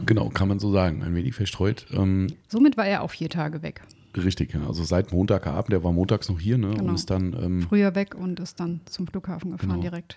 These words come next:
Speaker 1: Und das ist eigentlich auch da so, weil er mal zieht es halt gerade auswärts noch konstant durch, ne, ähm, und ist ja eigentlich zu den ganzen Spielen immer weg und, äh, das ist so ein ungeschriebenes Gesetz, ne, weil ich mit dem Andreas ja früher auch zum Fußball gefahren bin und das kann ich ja nicht bringen.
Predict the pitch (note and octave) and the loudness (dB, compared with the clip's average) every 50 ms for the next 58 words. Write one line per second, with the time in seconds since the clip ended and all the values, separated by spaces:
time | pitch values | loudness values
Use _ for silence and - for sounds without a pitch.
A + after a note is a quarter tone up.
0 | - _ - F#2 E2 F#2 G2 A2+ A2+ G#2 G#2+ A2+ - A2 - G#2+ - - F#2 F#2 | -20 _ -4 -2 0 2 4 4 6 6 6 6 4 4 2 0 4 4 6 6
1 | A#2 B2 B2+ A2 G#2 F#2 F2+ F#2 F#2+ F#2+ F#2+ F2+ F2+ - - A2+ A#2 A2 A2 G#2+ | 6 6 6 4 4 4 4 4 2 4 2 2 0 -2 -4 -2 -2 2 2 2
2 | F#2+ - - - F#2+ F2+ F2 B1+ A1+ G2+ A2+ - B2 A2+ - - A2 - - - | 2 2 2 2 2 2 2 2 0 0 2 2 2 0 2 0 -2 -2 -2 -2
3 | - G2 F#2 - - F#2+ F2 F2 - G2+ A#2+ C3 - - G2 G#2 G#2+ G#2+ - - | 0 0 0 2 0 0 0 0 2 2 2 2 0 -2 0 0 0 -2 -2 -2
4 | G2 F#2+ G2 F#2+ F#2+ F#2+ C3 - _ - F#2+ F#2+ F#2 F2 - - A2 - - F2 | -2 0 0 0 0 -2 -4 -8 _ -2 0 2 2 0 -2 -4 -4 -2 -2 0
5 | - F#2 F#2+ F2+ - - - - F2+ E2 - F2+ D#2+ D#2 F2 F#2 G2+ F#2+ - G2 | 0 0 0 0 -2 -4 -4 -6 -4 -2 0 0 2 2 2 0 0 0 -2 -4
6 | - - - G#2 A2 A2 G#2 G#2 G2 F#2 G2 A2 A#2+ - G#2+ G2 G2 F#2 - - | -6 -4 -4 -2 0 0 0 0 0 2 0 0 -2 -2 -4 -2 -2 -2 -4 -6
7 | - F#2+ F#2 F2+ E2+ - - _ - - - G2+ F#2+ E2 - G2 F#2 F2+ F#2+ F#2+ | -2 0 2 2 2 0 -6 _ -6 -4 -2 -2 -2 2 2 2 4 4 2 2
8 | - - B2+ C3 A#2+ - - - A2+ A#2+ A2 - - G2 E2+ G2+ A#2+ C3+ - - | 4 4 4 4 4 4 4 2 4 6 4 4 4 2 6 6 4 4 4 2
9 | - G2 G2+ G#2+ G2+ G2 F#2 F#2 F#2+ F2+ G2 A2+ - - F#2 F2+ F#2+ F2+ F2 - | 4 4 6 6 6 6 6 6 6 4 2 -2 0 2 4 4 4 4 2 2
10 | - G2 G#2+ - G#2 F#2 - - F2+ G2+ A2+ A2 - - - - - F#2+ F2+ - | 2 2 2 2 0 0 2 2 2 2 2 0 -4 -8 -12 -6 -4 -4 -4 -4
11 | A#2+ A#2 - A#2+ A#2 A#2 A2+ - A2 G#2 G#2+ A2 A2 G#2+ - - - - - - | -6 0 2 2 2 2 2 2 2 4 6 4 4 2 0 -4 -14 -20 -20 -20
12 | - - F#2+ F2 F2+ - - - G2 G#2 G#2+ A#2 G2+ G2 F2+ - - F2+ G2+ G2 | -2 0 2 2 2 0 2 4 4 4 6 6 4 4 4 2 2 2 2 2
13 | D#2 B1+ | 2 -2